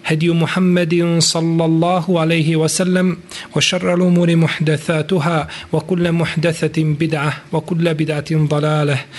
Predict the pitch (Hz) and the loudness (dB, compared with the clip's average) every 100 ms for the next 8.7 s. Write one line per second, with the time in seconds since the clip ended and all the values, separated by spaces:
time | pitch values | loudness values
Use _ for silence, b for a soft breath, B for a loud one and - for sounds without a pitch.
0 | B B 143 135 170 156 151 143 139 135 | B B -4 -2 0 2 0 0 -2 0
1 | 143 139 139 135 131 131 135 135 127 - | 0 -2 -2 -2 0 0 2 0 -2 -2
2 | 131 131 120 107 - - B B B - | -2 -2 -2 -6 -10 -20 B B B -20
3 | - - - - - - - - - - | -20 -20 -20 -20 -20 -20 -20 -20 -20 -20
4 | - - - - B B B 151 147 175 | -20 -20 -20 -16 B B B -4 -2 0
5 | 165 156 185 196 156 165 151 151 151 - | 0 2 2 2 2 2 2 0 -4 -4
6 | 160 160 147 165 - - - 135 - 139 | -2 0 -2 -6 -16 -20 -6 -2 0 -2
7 | - 170 160 156 139 135 147 156 151 147 | -2 -2 -2 -2 -4 -2 -2 0 -2 -2
8 | 151 143 139 156 151 151 | -2 -2 -2 -2 0 0